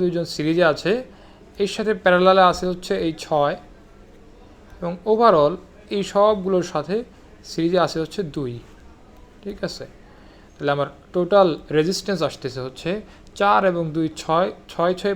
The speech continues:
প্যারালাল করলে হয় তিন, তিন আর দুই পাঁচ ওহম। তাহলে এই সার্কিট টোটাল কারেন্ট কত? তাহলে টোটাল কারেন্ট আসবে হচ্ছে মোট ভোল্টেজ দশ ভোল্ট divided by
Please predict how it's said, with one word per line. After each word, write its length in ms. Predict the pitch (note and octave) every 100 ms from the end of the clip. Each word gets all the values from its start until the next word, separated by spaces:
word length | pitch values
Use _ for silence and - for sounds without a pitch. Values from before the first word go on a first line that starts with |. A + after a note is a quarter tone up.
| F3+
প্যারালাল 300 | E3 E3 D#3
করলে 200 | D#3 C#3+ C#3
হয় 140 | C3+ C3+ -
তিন, 160 | G#3+ B3 - - -
তিন 120 | D#3 D3
আর 80 | C3+
দুই 100 | D#3+ A3 - - - -
পাঁচ 220 | G#3 G3+ F#3+ C3+
ওহম। 180 | A2+ A2+ - - - - - - - - - -
তাহলে 180 | - G#3 G#3+
এই 40 | G#3
সার্কিট 220 | F#3 G#3 F#3
টোটাল 200 | F#3 G3+
কারেন্ট 240 | F#3+ F#3 F3+
কত? 140 | F#3 F#3 B3 - - - -
তাহলে 180 | - C#3
টোটাল 280 | D#3+ E3 F3+ F3
কারেন্ট 240 | D#3+ D#3+ D#3+
আসবে 200 | E3 E3 E3
হচ্ছে 320 | E3+ - G3 G3 A#3+ C4+ - - - - - - - - F#3
মোট 160 | A#3+ F#3+
ভোল্টেজ 440 | D3 D3+ D3 F#3 A3 - - - - - E3 F3+
দশ 140 | G#3 F3+ C#3
ভোল্ট 200 | C#3 E3+ -
divided 300 | F3 G#3 G#3
by 80 | F#3+